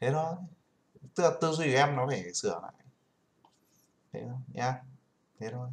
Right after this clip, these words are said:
Nó, người ta bảo là cấp máu thì là nó là lưu lượng. Và cái, à, cái, à, đó thì, à,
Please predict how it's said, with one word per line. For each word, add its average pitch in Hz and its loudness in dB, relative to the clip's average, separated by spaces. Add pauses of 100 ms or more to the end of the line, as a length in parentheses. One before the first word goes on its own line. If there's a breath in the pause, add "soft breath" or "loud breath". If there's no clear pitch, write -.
(120)
Nó, 113 -4
người 139 0
ta 143 2
bảo 139 6
là 101 6
cấp 165 4
máu 139 6
thì 156 -6
là 135 -2
nó 120 0
là 135 -2
lưu 127 0
lượng. 131 2 (2500 loud breath)
Và 107 -2
cái, 110 -6
à, 127 -2 (1120)
cái, 113 -4
à, 127 -4
đó 131 0 (320)
thì, 104 -4
à, 101 -4